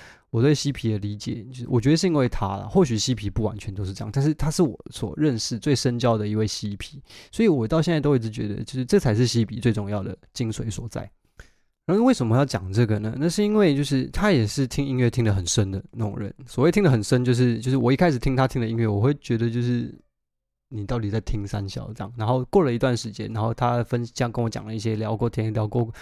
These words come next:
讨论过这些音乐的时候，我就越来越了解，就是这项音乐好听在哪里。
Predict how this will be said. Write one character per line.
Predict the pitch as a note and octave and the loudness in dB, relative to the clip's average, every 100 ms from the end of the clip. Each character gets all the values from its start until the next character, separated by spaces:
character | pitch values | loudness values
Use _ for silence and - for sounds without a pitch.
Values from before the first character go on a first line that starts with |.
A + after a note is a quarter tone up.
| - | -10
讨 | - A#2 | 0 2
论 | B2+ D3 | 2 4
过 | C#3 | 4
这 | B2 | 2
些 | A#2+ | 0
音 | C3+ A#2+ | -2 -2
乐 | A2+ | -4
的 | G#2+ | -4
时 | A2 | -4
候， | A2 | -6
我 | G#2+ | -4
就 | A2 | 0
越 | F3 A#3 F#3 | 4 8 8
来 | B2+ | 8
越 | |
了 | C#3+ A2+ | 6 4
解， | A2 G#2 | 2 0
就 | A2+ B2 | -2 -2
是 | B2+ A#2+ - - - | 0 -2 -6 -20 -6
这 | - F#3+ | 2 4
项 | D#3+ - | 4 2
音 | D3 | 2
乐 | C3+ B2+ | 4 4
好 | A#2+ G#2+ | 4 0
听 | G2+ B2 | 2 2
在 | B2 | 2
哪 | A2+ - A#2 | 0 -4 -8
里。 | - | -10